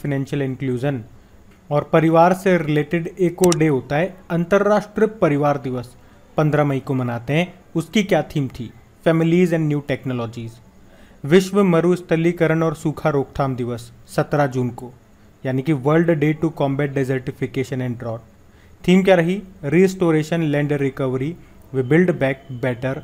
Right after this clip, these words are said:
with Healthy Land। वर्ल्ड गैस्ट्रोनॉमी डे अठारह जून को मनाया। ऑटिस्टिक प्राइड डे, ये भी अठारह जून को। और एक होता है वर्ल्ड ऑटिज्म अवेयरनेस डे,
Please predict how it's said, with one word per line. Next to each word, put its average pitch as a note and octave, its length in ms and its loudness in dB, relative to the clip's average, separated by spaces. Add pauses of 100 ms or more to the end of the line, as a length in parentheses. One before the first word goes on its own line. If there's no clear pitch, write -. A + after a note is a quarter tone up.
(140)
with C3 100 -2
Healthy A#2+ 420 -4
Land। A2 240 -8 (460)
वर्ल्ड D#3+ 260 2
गैस्ट्रोनॉमी F3 800 0
डे E3+ 280 -2 (360)
अठारह D3+ 420 2
जून C3+ 220 -2
को B2 140 -6
मनाया। A2+ 380 -10 (440)
ऑटिस्टिक E3 680 0
प्राइड E3 400 4
डे, F3+ 300 0 (120)
ये C#3 180 2
भी D#3 140 4
अठारह C#3 360 -2
जून A#2 280 -8
को। A2+ 240 -12 (500)
और E3+ 180 4
एक G3+ 320 6
होता G3+ 260 4
है G#3 280 4
वर्ल्ड F3+ 340 4
ऑटिज्म F3 640 4
अवेयरनेस C#3+ 520 0
डे, D3 260 -2